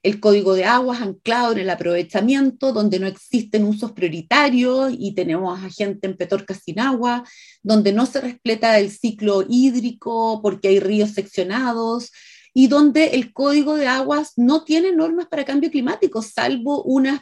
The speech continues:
pero menores normas sobre crecidas, eh, que no sirven de mucho, y la típica norma de la sequía extraordinaria, que les dice a las organizaciones de usuarios, es decir, solo a los que tienen derechos de agua, pónganse de acuerdo en la distribución, y si no se ponen de acuerdo,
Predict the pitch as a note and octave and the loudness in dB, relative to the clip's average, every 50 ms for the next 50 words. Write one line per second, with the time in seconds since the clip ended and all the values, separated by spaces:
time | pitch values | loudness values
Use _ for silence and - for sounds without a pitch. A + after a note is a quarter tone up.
0 | _ - A#3+ A3 A3+ G#3 G#3+ G#3+ G#3 G#3 G#3+ B3+ D4+ E4+ G4 F#4+ F#4 F4+ E4+ E4+ | _ -6 -2 0 2 2 2 2 2 2 2 2 2 2 2 0 0 0 0 0
1 | E4+ D#4+ E4 F4 E4 - - C#4+ B3+ C4+ A#3 A#3+ A#3 G#3+ - - C4 C4 C#4 C#4 | 0 0 -2 -2 -4 -6 -8 -6 -6 -6 -6 -6 -8 -10 -8 -4 -2 -2 -2 -2
2 | D4+ D#4 - - - - - - _ _ _ _ _ _ _ - - F#3+ F#3+ F3+ | -4 -8 -10 -12 -20 -20 -20 -20 _ _ _ _ _ _ _ -8 -6 -4 -2 -2
3 | F#3+ - - A3 G#3+ B3 D4+ - - - D#4 F4+ F#4+ D#4 F4 D#4 D4 B3+ D4+ C4+ | -2 0 0 2 2 2 0 2 6 8 10 10 10 8 6 2 0 2 2 2
4 | C4+ C#4+ D4 D4 - - F#4+ G4 F4+ E4+ F4 D4 - C4+ B3+ A3+ C4+ B3+ - C4 | 2 2 2 0 0 0 2 2 4 4 4 2 2 0 -2 -2 -4 -4 -4 -4
5 | B3 B3 A#3 A#3 A#3+ A#3+ B3+ C4 B3 A3 G#3 G#3 G#3 G#3+ - A3 - - A#3 G#3+ | -2 -2 -2 -2 -2 -2 -2 0 0 0 0 0 0 -2 -6 -8 -8 -8 -8 -6
6 | - - A3+ A3+ A3 A3+ A3+ - - G#3+ G#3+ G#3 - - - G#3 G#3 G3+ G3 F#3+ | -4 -4 -2 -2 0 -2 -2 -2 -4 -6 -6 -8 -8 -4 0 0 2 2 0 0
7 | G#3 B3 C4 B3 A3 G#3 G3+ G3 A3 A3 A#3 A#3+ - _ _ _ _ _ _ _ | 2 2 4 4 4 2 0 0 -2 -4 -4 -6 -10 _ _ _ _ _ _ _
8 | _ - A#3 A3 G#3 G#3 G3+ F#3 A#3 A#3 A3+ A3+ - - A#3 A#3+ A#3 - - G3+ | _ -2 2 2 2 2 2 0 -2 -2 -2 -4 -4 -4 -2 -2 -2 -2 -4 -2
9 | G3+ G3 F#3+ F#3+ G3 G#3 A3+ A3+ F#3 F#3+ F#3+ G3 F#3 F3+ F3 - F#3 G3 F#3+ G#3+ | -2 0 0 0 0 0 0 -2 -2 -2 -2 -4 -6 -6 -6 -4 -4 -2 -2 -4
10 | G#3+ G#3+ - C#4 B3+ B3 B3+ B3 A3 G3 - - G3+ F3+ - - - - - A#3+ | -4 -2 -2 0 0 0 0 -2 -4 -4 -6 -6 -6 -6 -6 -8 -14 -6 -2 0
11 | A#3+ A3+ G3+ G3+ G3+ - G3 E3+ G#3 G#3 G#3 G3+ G3 F#3 G3 G3 A#3 A3+ B3 A3+ | 2 2 2 0 0 -4 -4 -2 0 0 0 0 -2 -2 -2 -4 -4 -2 0 2
12 | A3+ A3+ A3+ A#3+ A#3 A3+ G#3+ G#3+ A3 A3+ A3 - G#3+ G#3+ G#3+ G#3 G#3+ A3 A3 A3 | 2 4 2 2 0 0 -2 0 -2 -2 -2 0 2 2 2 4 2 0 0 0
13 | A3+ A3 A3 A3+ A3 A3 G#3 A3 A3+ A3 G#3+ - C4+ C4 C4 B3 - A3+ A3 G#3+ | 0 0 0 0 0 -4 -6 -8 -8 -6 -4 -2 -2 0 -2 -2 -6 -8 -10 -8
14 | G#3+ G#3+ A3 G#3+ A3 G#3+ G#3+ G#3 G#3+ G#3+ A#3 A#3 A3+ A3 B3 A#3 A#3+ | -8 -8 -6 -4 -4 -2 0 0 0 0 0 -2 -2 0 -2 -4 -4